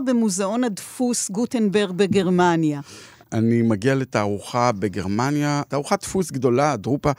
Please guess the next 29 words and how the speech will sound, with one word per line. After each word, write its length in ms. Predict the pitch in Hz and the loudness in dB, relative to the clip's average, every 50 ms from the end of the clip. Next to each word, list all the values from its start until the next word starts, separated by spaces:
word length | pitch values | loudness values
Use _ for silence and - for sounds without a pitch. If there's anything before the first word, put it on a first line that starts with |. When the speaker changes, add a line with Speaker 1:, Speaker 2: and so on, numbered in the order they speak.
| - - - - - - - - | -6 -14 -20 -20 -20 -16 -10 -8
Speaker 2:
אה, 60 | 123 - | -6 -4
אני 120 | 131 127 120 | -4 -4 -2
רואה 180 | 117 131 143 | 0 -2 -2
ספר 300 | 135 - 147 131 139 117 | -2 -2 -4 -4 -4 -4
אמן 220 | 104 107 123 127 120 | -2 -2 -2 -2 -4
מוצג, 360 | 110 - - 143 131 139 123 | -6 -6 -6 -6 -4 -4 -4
אני 100 | 113 113 | -4 -2
אומר, 260 | 113 117 131 135 123 - | -2 0 0 0 -2 -4
"וואו, 520 | - 98 101 113 120 127 139 151 160 127 127 | -6 -6 -2 0 2 2 2 2 2 0 -2
אני 100 | 123 110 | -4 -4
חייב 240 | - 110 117 127 120 | -4 -2 -2 -2 -2
את 80 | 120 131 | -4 -4
זה." 80 | 170 - - _ _ _ _ _ - | -4 -4 -6 _ _ _ _ _ -16
קיצור, 340 | - - - 185 190 190 - | -12 -2 0 2 2 2 0
אני 160 | - 120 120 104 | -2 -6 -6 -6
קולט 400 | - - 123 107 120 139 135 - | -6 -6 -4 -2 -2 -2 -2 -4
שזה 320 | 139 117 113 117 120 117 | -8 -10 -8 -6 -6 -6
בעצם 580 | 101 107 - - 127 143 - - 151 147 151 147 - _ _ _ _ _ | -4 -6 -6 -6 -6 -8 -6 -4 -4 -4 -4 -6 -8 _ _ _ _ _
עותק 460 | - 160 170 - - 170 160 165 - - | -2 -2 -2 -2 -4 -6 -6 -8 -10 -12
של, 320 | - 117 110 107 104 107 104 | -10 -8 -8 -6 -6 -6 -6
אה, 100 | 95 87 | -4 -4
יוהאן 260 | 113 131 127 123 113 | -2 -2 -2 -2 -2
גוטנברג, 560 | 101 131 135 - 147 139 131 139 135 135 117 107 | -4 -6 -6 -4 -4 -4 -2 -4 -4 -4 -6 -8
התנ״ך 360 | - - 98 110 113 117 117 | -8 -6 -6 -6 -6 -6 -8
הראשון 300 | 110 98 - 120 117 107 | -10 -10 -8 -8 -10 -8
שהודפס, 520 | - 104 90 - _ - 143 139 131 - | -10 -12 -14 -8 _ -4 -4 -4 -4 -4
אלף 240 | 113 113 110 - 104 | -6 -6 -6 -8 -10
ארבע 260 | 95 98 98 117 120 | -8 -4 -2 -2 0
מאות 300 | 123 127 123 123 - - | 0 -2 -2 -4 -6 -10